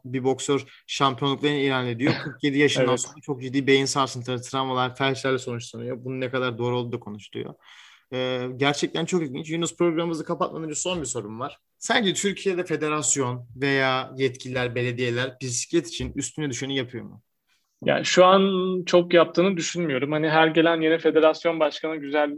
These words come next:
Speaker 2: fikirlerle geliyor gerçekten. Hani o diyoruz falan, işte ne bileyim, Gran Fondo'lar daha çok artacak, devlet destekli yarışlar ortaya çıkacak falan. Ee, uluslararası gerçekten güzel yarışlar oluyor. Ee, Türkiye'de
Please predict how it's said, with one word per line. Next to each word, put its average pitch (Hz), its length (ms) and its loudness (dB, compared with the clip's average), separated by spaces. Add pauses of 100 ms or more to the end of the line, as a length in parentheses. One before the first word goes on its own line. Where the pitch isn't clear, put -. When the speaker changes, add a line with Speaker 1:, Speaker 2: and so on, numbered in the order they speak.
(160)
Speaker 2:
fikirlerle 147 540 4
geliyor 123 300 -2
gerçekten. 127 680 -2
Hani 131 360 2
o 131 340 6
diyoruz 123 380 0
falan, 123 260 2
işte - 220 -12
ne 123 120 0
bileyim, 123 240 0
Gran 131 220 4
Fondo'lar 131 560 4
daha 131 160 6
çok - 200 -4
artacak, 131 460 0
devlet 131 340 0
destekli 135 400 0
yarışlar 131 380 4
ortaya 127 380 -2
çıkacak - 440 -4
falan. 165 300 2 (480)
Ee, 131 760 4
uluslararası 170 560 4
gerçekten 175 500 6
güzel 170 240 6
yarışlar 165 340 4
oluyor. 131 380 -2 (680)
Ee, 127 300 -4
Türkiye'de 175 760 6